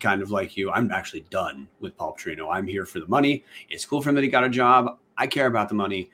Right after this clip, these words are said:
Hot take before we transition. We're, we have some house cleaning football news we're gonna get through before the veggie discuss, before I'm serving you guys veggies, or what some people are calling Veggie Tales, uh, not trademarked for sure. Uh, hot take, anything you wanna add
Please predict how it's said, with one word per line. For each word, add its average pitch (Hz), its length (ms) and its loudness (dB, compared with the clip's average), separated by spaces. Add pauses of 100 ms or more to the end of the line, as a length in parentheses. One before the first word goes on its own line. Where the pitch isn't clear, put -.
(760)
Hot 127 280 6
take 127 220 4
before 120 240 0
we 127 140 2
transition. 120 680 0 (160)
We're, 147 200 -2
we 147 120 2
have 147 160 4
some 120 140 -2
house 104 280 -2
cleaning 101 320 -6
football 101 360 -6
news 98 200 -8
we're 101 120 -6
gonna 95 100 -8
get 95 240 -6
through 98 140 -8
before 98 420 -6 (480)
the 98 300 -6 (120)
veggie 95 500 -6 (280)
discuss, - 360 -2 (340)
before 110 180 4
I'm 110 100 8
serving 120 240 4
you 110 60 2
guys 104 220 2
veggies, 90 360 -2
or 95 40 -6
what 95 120 -6
some 101 160 -4
people 95 240 -8
are 87 40 -8
calling 87 300 -8
Veggie 87 380 -10
Tales, - 600 -14
uh, 76 160 -6 (120)
not 90 280 -6
trademarked 69 480 -14
for - 100 -16
sure. - 260 -10 (520)
Uh, 85 120 2
hot 117 240 8
take, 123 220 4
anything 117 260 2
you 123 100 2
wanna 117 180 2
add 113 340 2